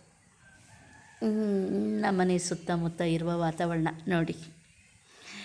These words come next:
ಹಸಿರು ನೋಡೋಕ್ಕೆ ಒಂದು ಚಂದ, ಹ್ಮ್, ಕಣ್ಣಿಗೆ ತಂಪು.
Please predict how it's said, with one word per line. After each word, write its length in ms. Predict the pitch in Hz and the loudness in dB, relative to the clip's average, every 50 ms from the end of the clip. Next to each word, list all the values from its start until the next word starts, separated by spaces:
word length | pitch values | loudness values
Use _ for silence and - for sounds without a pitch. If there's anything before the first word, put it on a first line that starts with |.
| 196 - - - - - - - - - - - - - - - - | -14 -16 -16 -18 -18 -18 -18 -18 -18 -16 -16 -16 -16 -16 -10 0 4
ಹಸಿರು 400 | 214 196 - - 277 247 247 247 | 6 6 8 8 6 6 6 6
ನೋಡೋಕ್ಕೆ 560 | 226 208 190 185 185 180 175 180 - 202 185 | 6 8 8 8 8 6 4 4 2 0 0
ಒಂದು 260 | 175 175 165 156 160 156 | 2 2 0 0 0 -2
ಚಂದ, 420 | 156 - - 160 151 147 151 156 | -4 -2 -2 0 0 0 0 -2
ಹ್ಮ್, 1040 | 165 - - - - - - - - - - - - - 180 185 190 185 185 190 170 | -4 -6 -8 -14 -20 -20 -20 -20 -20 -20 -20 -16 -8 -6 -4 -4 -4 -4 -6 -8 -12
ಕಣ್ಣಿಗೆ 520 | - - - 196 175 170 170 165 170 180 | -12 -6 -2 0 2 2 2 2 -2 -4
ತಂಪು. 420 | 175 - - 165 - 180 - - | -6 -4 -4 -4 -4 -4 -6 -12